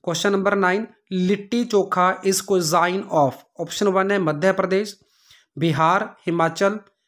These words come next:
या फिर गोवा। तो राइट आंसर इसका आएगा लिट्टी चोखा is the famous cuisine of बिहार स्टेट, बिहार राज्य की डिश है।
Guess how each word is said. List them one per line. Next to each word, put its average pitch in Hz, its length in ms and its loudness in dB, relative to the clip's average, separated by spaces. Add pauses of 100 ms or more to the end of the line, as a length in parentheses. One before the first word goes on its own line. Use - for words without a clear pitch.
(200)
या 165 120 -2
फिर 175 160 -2
गोवा। 147 320 0
तो 170 140 -4
राइट 185 300 2
आंसर 185 260 -2
इसका 175 280 -2
आएगा 165 420 0
लिट्टी 160 340 0
चोखा 175 340 -2
is 160 100 -2
the 185 180 0
famous 185 360 -2
cuisine 170 520 -2
of 151 240 -4 (580)
बिहार 165 440 0
स्टेट, 139 440 -2
बिहार 156 360 0
राज्य 160 320 0
की 208 280 -2 (360)
डिश 156 280 0
है। 139 140 0